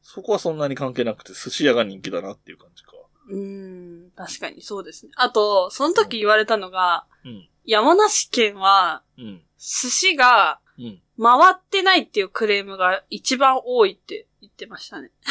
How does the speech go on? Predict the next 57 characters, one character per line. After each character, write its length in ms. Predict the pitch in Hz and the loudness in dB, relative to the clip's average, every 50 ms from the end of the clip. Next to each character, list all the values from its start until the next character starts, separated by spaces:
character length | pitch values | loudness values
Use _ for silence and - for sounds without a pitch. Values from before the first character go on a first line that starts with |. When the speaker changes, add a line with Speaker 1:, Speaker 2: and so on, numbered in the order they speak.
| - - - | -6 -4 -6
Speaker 1:
<laughs> 360 | - - - - - _ - | -6 -6 -6 -8 -8 _ -6
あ 220 | 139 131 127 127 127 | 0 2 2 2 2
あ、 60 | 123 | 0
回 240 | - - - 160 185 | -2 -4 -4 -4 -4
転 200 | - 262 254 220 | -4 -6 -6 -6
寿 120 | 160 127 | -6 -6
司 280 | 107 - 117 113 113 _ _ | -6 -8 -10 -12 -16 _ _
し 240 | _ _ - - - | _ _ -14 -14 -12
か 120 | - - 104 | -8 -8 -6
馴 200 | 101 110 117 117 | -4 -4 -4 -4
染 120 | 117 131 | -4 -6
み 100 | 139 139 | -6 -6
が 100 | 123 107 | -6 -6
な 100 | 101 101 101 | -6 -6 -8
い 40 | 95 | -8
っ 20 | |
て 100 | _ _ | _ _
こ 120 | _ - | _ -20
と？ 100 | _ _ - _ _ _ _ _ - - | _ _ -20 _ _ _ _ _ -10 -8
Speaker 2:
え、 80 | 254 | -8
っ 80 | 233 - | -6 -2
て 120 | - 262 | 0 2
い 60 | 226 | 2
う 40 | 220 | 2
か、 260 | - - 208 202 196 | 2 2 4 4 4
あ 60 | 196 196 | 4 2
の、 540 | 196 190 190 190 190 190 190 190 185 - _ _ _ - _ | 0 -6 -10 -10 -8 -6 -6 -8 -8 -10 _ _ _ -20 _
基 160 | - - 320 | -4 -2 2
本 260 | 285 330 427 453 453 - | 4 6 6 6 4 2
食 240 | - - - 311 | -4 0 0 4
べ 60 | 349 453 466 453 | 4 6 4 6
物 280 | 403 330 269 240 226 208 | 4 4 6 4 4 4
を 60 | 202 | 2
待 200 | 196 202 233 - | 2 2 2 2
て 100 | 370 392 | 0 2
な 180 | 359 330 269 | 4 6 6
い 60 | 269 302 - - - _ | 6 4 2 -2 -6 _
ら 160 | - 320 359 - | 2 4 4 4
し 120 | - - | 2 0
く 140 | - 233 214 | -2 -2 -2
て、 140 | - 208 208 | -2 -4 -6
そ 120 | - 214 | -6 -8
の、 80 | 208 214 | -6 2
並 340 | 233 233 277 381 466 480 | 4 6 8 8 8 8
ん 20 | 480 | 8
だ 100 | 208 208 | 6 6
り 80 | 330 | 6
す 100 | 202 214 208 | 6 4 4
る 60 | 202 | 4
こ 140 | 208 202 233 | 4 2 2
と 120 | - 202 | 2 2
が 100 | 208 214 | 0 2
な 180 | 214 233 277 294 | 2 4 4 4
い 80 | 254 | 2
か 140 | - - 185 | 2 0 0
ら、 140 | 175 175 185 | 0 0 -2
ひ-、 160 | - - - | -4 -8 -16